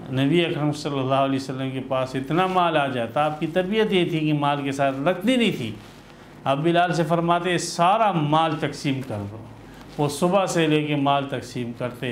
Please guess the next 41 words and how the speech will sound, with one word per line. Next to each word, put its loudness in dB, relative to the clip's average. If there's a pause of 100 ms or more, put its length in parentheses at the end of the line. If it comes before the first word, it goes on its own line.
करते, -6
करते -2
रात 2
हो 0
जाती। 0 (520)
आप 4
अलैहिस्सलाम 2
पूछते, 0
अबू 0
दाऊद 2
में -4
हदीस, -8
"बिलाल, 2 (300)
सारा 2
माल 2
ख़त्म 0
हो 2
गया?" 4
"नहीं 4
या 0
रसूलल्लाह, -2
अभी 4
भी 2
बाकी।" 0
आप 0
अलैहिस्सलाम -4
घर 0
तशरीफ़ 0
नहीं -4
ले -4
जाते, -6 (580)
वहीं 4
मस्जिद 0
में -4
क़ियाम 0
फरमाते, -4 (840)
पूरा 6
दिन 4
लग 2
जाता, 2
दूसरा 2